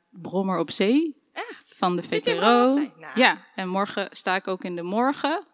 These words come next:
Speaker 1: de Vlaamse krant, eh, met een interview. Eh, en, eh, alles gebeurt gelijk en ik weet niet meer wie ik ben. En, eh, <laughs> help!
Speaker 2: Jullie zit-, jullie zitten gewoon hier in de zaal met een, een, ja, nu nog, eh, relatief door het,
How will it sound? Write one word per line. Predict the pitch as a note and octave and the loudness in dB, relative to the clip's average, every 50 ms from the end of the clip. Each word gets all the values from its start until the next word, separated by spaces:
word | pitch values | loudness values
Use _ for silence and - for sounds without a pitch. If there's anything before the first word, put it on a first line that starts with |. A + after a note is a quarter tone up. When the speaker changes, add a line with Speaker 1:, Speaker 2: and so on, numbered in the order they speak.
| _ _ | _ _
Speaker 1:
de | - F#3 F3 E3+ E3 | -14 -10 -10 -10 -10
Vlaamse | - - F3+ E3+ F3+ F#3+ - F#3 | -8 -4 -2 -2 -2 -2 -4 -8
krant, | - - F#3 F3+ F#3+ G3 - - _ - - - - - - _ _ _ _ _ | -4 0 0 0 0 -2 -6 -8 _ -20 -20 -20 -20 -20 -20 _ _ _ _ _
eh, | - F3+ F3 F3+ | -6 -4 -4 -2
met | F3 E3+ E3+ D#3+ - | -2 -2 -2 -2 -4
een | - A3 | -6 -2
interview. | - G#3 A#3 - A#3 - - G#3+ G#3+ G#3+ A3 A3 - _ _ _ | 2 2 2 2 0 -2 -2 0 0 0 -2 -6 -8 _ _ _
Eh, | - - E3+ E3+ E3+ E3 E3 D#3+ - | -10 -8 -8 -6 -6 -6 -8 -6 -6
en, | E3+ E3 E3 E3+ | -4 -4 -2 -2
eh, | E3 E3 E3 E3 D#3+ | -2 -2 -2 -4 -2
alles | - F#3 F3+ F#3 - | 0 0 0 0 -4
gebeurt | - - E3+ F3 F3 - | -6 -6 -4 -4 -4 -4
gelijk | - - F#3+ F3+ F3+ F3+ - | -4 -4 -2 0 0 -2 -2
en | - | -4
ik | G3+ F#3+ | -6 -4
weet | E3+ F3+ E3+ | -2 -2 -2
niet | E3 E3+ | -2 -4
meer | F3 E3+ | -4 -4
wie | E3+ F3 | -6 -8
ik | E3+ E3 | -6 -4
ben. | F3+ F3 E3+ E3+ F3 E3+ F3 _ _ _ | -4 -2 -2 -2 -4 -4 -6 _ _ _
En, | - G#3 G3+ G3 F#3 F3+ | -10 -6 -2 -2 0 0
eh, | F3+ F#3 F#3+ F#3+ - - - - - C#4+ D#4 - A3+ - - | 2 2 6 6 6 6 6 4 10 10 10 10 10 -2 -8
<laughs> | - - - D4+ C#4 A3+ - - B3 | -16 -10 -8 -6 -6 -2 2 4 6
help! | B3 B3+ C4 A3+ - - - - _ | 6 6 6 4 2 -6 -18 -12 _
Speaker 2:
Jullie | - A#3+ D#4+ C4 C4 C#4 | 2 4 4 4 4 4
zit-, | A#3+ A#3+ D4 C4 G#3+ | 2 2 0 0 2
jullie | B3 D4 D#4 D4+ | 0 2 2 2
zitten | - - D4+ D#4+ - D#4+ | 2 2 0 2 0 -4
gewoon | - B3+ B3 B3 A#3+ A#3 | -4 -2 -2 0 0 0
hier | A#3 B3+ B3+ B3+ | -2 -2 -2 -2
in | A#3 A#3 | -2 -2
de | A3+ | -6
zaal | G#3 A3+ A3+ A3+ A3+ | -2 2 2 2 2
met | A3 G#3+ G#3+ - G3+ - | 2 -2 -4 -4 -8 -10
een, | - G3+ F#3 - | -10 -10 -14 -14
een, | - G#3 G#3 G3+ G3 G3 | -12 -12 -10 -10 -12 -14
ja, | - - E3+ E3+ D#3 D#3 - F#3 | -12 -8 -6 -6 -6 -6 -8 -6
nu | F#3+ G3+ B3+ D4 D#4 | 0 4 4 4 6
nog, | D4 B3+ A#3 A#3 A3+ - | 4 2 0 -4 -6 -4
eh, | A#3+ A3 G#3 G3+ G3+ G3 G3 F#3+ F#3+ F#3+ - | -2 -2 -2 -2 -2 -4 -4 -6 -6 -6 -6
relatief | F#3 G#3 A3+ A3 G#3+ - - A3+ - G#3 | -4 -4 -4 -4 -4 -6 -8 -10 -8 -2
door | F#3+ G#3 G#3 | -2 -2 -2
het, | G3 G3 | -2 -4